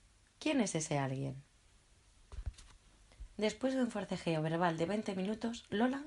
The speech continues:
me convenció para darme una ducha, vestirme de persona y bajar a tomar café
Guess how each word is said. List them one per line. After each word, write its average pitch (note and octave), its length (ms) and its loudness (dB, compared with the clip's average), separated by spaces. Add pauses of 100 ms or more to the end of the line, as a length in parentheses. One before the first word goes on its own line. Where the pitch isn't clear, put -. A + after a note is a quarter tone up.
(100)
me G3 160 0
convenció F#3+ 460 2
para F#3+ 160 4
darme E3 220 2
una D3+ 180 2
ducha, C#3+ 300 -4 (160)
vestirme A#3 540 2
de A#3+ 100 0
persona B3+ 600 -2
y G3+ 100 4
bajar G#3 260 4
a A#3 80 4
tomar F#3 260 0
café B3 400 -2